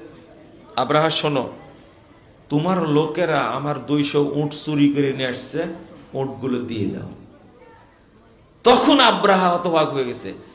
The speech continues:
"আমি আসছি কাবা ভাঙতে, আর তুমি আসছো উট নিতে?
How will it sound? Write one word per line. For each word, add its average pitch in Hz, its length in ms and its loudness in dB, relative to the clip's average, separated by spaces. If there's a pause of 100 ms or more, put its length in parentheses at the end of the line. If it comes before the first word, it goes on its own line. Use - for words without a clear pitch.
(120)
"আমি 302 340 6
আসছি 302 340 4
কাবা 277 500 6
ভাঙতে, 214 560 4 (420)
আর 190 120 6 (140)
তুমি 254 260 4
আসছো 262 340 4
উট 254 440 2
নিতে? - 500 2